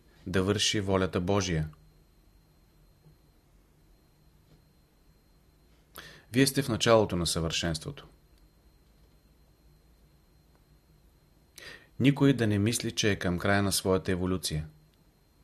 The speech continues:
Онзи, който е близо до съвършенството, има грамадни заложби. Който отиде горе,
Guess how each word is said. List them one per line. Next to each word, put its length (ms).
Онзи, 420
който 260
е 60
близо 360
до 100
съвършенството, 880
има 220
грамадни 480
заложби. 580
Който 300
отиде 300
горе, 400